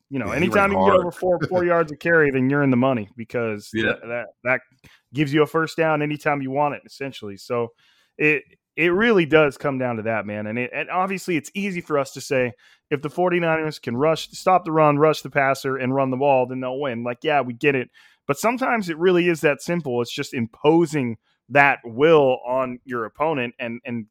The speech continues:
Speaker 1: getting to a point where you can do those things is the ultimate challenge. But, like, what's crazy to me and how this week developed, like, and we're just not used to this for the forty-niners, but the forty-niners are going into Green Bay pretty healthy.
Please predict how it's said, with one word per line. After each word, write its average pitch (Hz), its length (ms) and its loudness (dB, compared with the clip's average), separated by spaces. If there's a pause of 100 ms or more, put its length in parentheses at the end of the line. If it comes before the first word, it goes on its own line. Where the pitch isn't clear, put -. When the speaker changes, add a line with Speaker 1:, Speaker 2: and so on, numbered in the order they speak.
Speaker 1:
getting 147 260 -2
to 139 120 -2
a 123 60 -2
point 139 280 -8
where 107 80 -12
you 104 120 -12
can 151 320 -6
do 120 100 -4
those 101 220 -6
things 101 400 -16 (380)
is 127 120 -4
the 131 100 0
ultimate 135 380 0
challenge. 113 540 -4
But, 139 160 2
like, 127 280 4 (580)
what's 151 180 4
crazy 240 320 4
to 151 60 0
me 165 220 0
and 123 80 0
how 156 160 2
this 160 200 -2
week 160 200 -4
developed, 143 480 0
like, 120 240 -10 (460)
and 131 100 -6
we're 175 80 0
just 208 180 -6
not 160 200 2
used 160 220 -2
to 190 60 2
this 190 160 -2
for - 100 -6
the 185 80 0
forty-niners, 175 540 -2
but 131 120 -8
the 117 80 -18
forty-niners 165 540 -4
are 113 60 -10
going 131 240 2
into 120 160 0
Green 127 220 -4
Bay 104 120 -6 (200)
pretty 202 320 -6
healthy. 135 380 -2